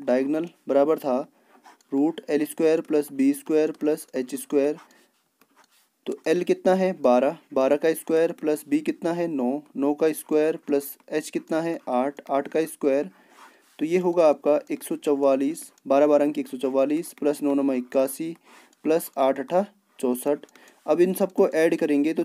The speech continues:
चार और एक पाँच और चार नौ, चार और आठ बारह और छः अठारह को आठ,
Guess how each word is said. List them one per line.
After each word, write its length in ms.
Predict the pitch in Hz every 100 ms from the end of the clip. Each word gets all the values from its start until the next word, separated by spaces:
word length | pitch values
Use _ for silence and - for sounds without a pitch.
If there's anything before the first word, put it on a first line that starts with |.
| -
चार 320 | 151 139 156
और 80 | 156
एक 140 | 151 -
पाँच 300 | 139 147 151
और 60 |
चार 200 | 143 139 131
नौ, 320 | 123 117 127 _ _ _ -
चार 300 | - 143 156
और 180 | 170 165 -
आठ 200 | 139 143
बारह 340 | 127 127 139
और 220 | 156 147 -
छः 260 | - 170 190 _ _ _ -
अठारह 440 | 127 - 135 135
को 200 | 143 143 135
आठ, 340 | 120 123 147